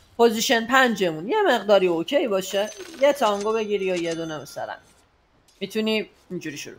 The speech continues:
کنی. خب، که مانا هم کم نیاری. ولی رایج ترینش اینه. حتی یه سری هم اینجوری می‌کنن. اوکی؟ بس، ولی خب اون،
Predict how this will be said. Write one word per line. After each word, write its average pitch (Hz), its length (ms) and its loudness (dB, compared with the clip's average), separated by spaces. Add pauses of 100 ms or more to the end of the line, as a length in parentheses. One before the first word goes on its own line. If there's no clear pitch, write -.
کنی. - 100 -20 (920)
خب، 175 200 -2 (280)
که 208 80 -4
مانا 208 240 6
هم 208 120 2
کم 175 200 0
نیاری. - 260 -14 (260)
ولی 247 200 4 (180)
رایج 220 260 6
ترینش 220 460 2
اینه. 151 200 -14 (1400)
حتی 214 180 2
یه 220 60 2
سری 214 260 0
هم 208 200 2
اینجوری 151 340 -10
می‌کنن. 151 360 -14 (2250)
اوکی؟ 208 360 2 (1400)
بس، 247 340 8 (360)
ولی 277 260 8
خب - 100 0
اون، 262 320 0